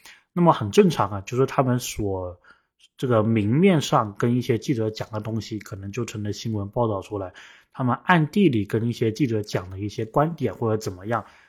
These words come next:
有可能呢，就变成了这个小道消息，然后有这些记者爆出来，对吧？那么我觉得很有可能就是某一支，或者说某一些没有打进季后赛、附加赛的高管，他们在讨论球队，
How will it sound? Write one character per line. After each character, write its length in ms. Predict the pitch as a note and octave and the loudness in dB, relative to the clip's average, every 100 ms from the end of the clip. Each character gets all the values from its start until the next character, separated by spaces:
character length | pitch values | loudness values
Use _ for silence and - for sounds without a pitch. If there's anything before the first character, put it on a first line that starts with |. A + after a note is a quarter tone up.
| _ | _
有 180 | C3+ F3+ | 6 6
可 180 | - G2+ | 6 0
能 140 | F#2+ | 0
呢， 180 | G#2+ G2+ | 0 0
就 120 | - B2 | 0 -4
变 300 | - D3+ A#2 | 6 6 6
成 180 | A2 | -2
了 140 | F#2+ G2 | -8 -10
这 140 | G#2+ | -10
个 360 | G2 F#2+ F2+ F2+ _ | -8 -8 -8 -14 _
小 220 | - F#2+ | -6 2
道 200 | C#3+ C3+ | 8 8
消 200 | - G#2+ | 8 2
息， 180 | G2+ A2+ | 2 0
然 120 | G2+ | 0
后 140 | A#2+ | 0
有 180 | A2+ F#2 | -2 -2
这 100 | G2 | -4
些 160 | A2 G#2 | -4 -4
记 200 | - A#2+ | -2 -4
者 200 | G#2 F#2 - - _ _ | -4 -8 -14 -20 _ _
爆 160 | E3 A2+ | 2 4
出 180 | - G#2+ | 2 -2
来， 180 | F2+ - | -2 -4
对 120 | - | 0
吧？ 180 | G#2+ F#2+ - - - _ | 2 0 -4 -20 -20 _
那 100 | F#3 | 2
么 160 | E3 B2+ | 6 6
我 160 | A#2 | 6
觉 120 | G2+ | 4
得 40 | C3+ | 2
很 140 | C#3 | 4
有 100 | D#3 | 0
可 140 | D#3+ A2+ | 0 -2
能 180 | G2+ | -2
就 120 | G#2 A#2 | 0 0
是 200 | - A#2+ | 2 2
某 280 | A#2+ G2 | 2 2
一 80 | A#2 | 0
支， 380 | B2+ B2 B2 B2+ - _ _ _ _ | -2 0 2 2 -2 _ _ _ _
或 100 | - | 6
者 60 | D3 | 6
说 120 | A2+ | 8
某 220 | B2+ A2+ | 4 4
一 100 | G#2+ | 2
些 360 | C#3+ - C#3 C3 | 0 0 2 2
没 160 | B2+ B2+ | 4 2
有 120 | C3+ | 2
打 240 | C#3 G#2+ | 0 -4
进 160 | G2+ A#2 | -4 -4
季 160 | C3 | -2
后 140 | B2 B2+ | 0 0
赛、 160 | C3+ | 0
附 180 | A2+ C3+ | -2 -2
加 160 | A#2+ A2 | 0 -2
赛 160 | - | -2
的 140 | B2 G#2 | -2 -2
高 240 | - B2 | 2 2
管， 220 | C#3 A2 - - _ _ | 4 0 -2 -12 _ _
他 140 | - | 0
们 120 | B2+ A#2 | 2 4
在 140 | C#3 | 2
讨 280 | C3+ - F2+ | 2 -4 -2
论 320 | G#2 D3 A#2 | 4 4 2
球 260 | - - G#2 | -6 -4 -2
队， 320 | A2+ C#3+ - | 2 2 2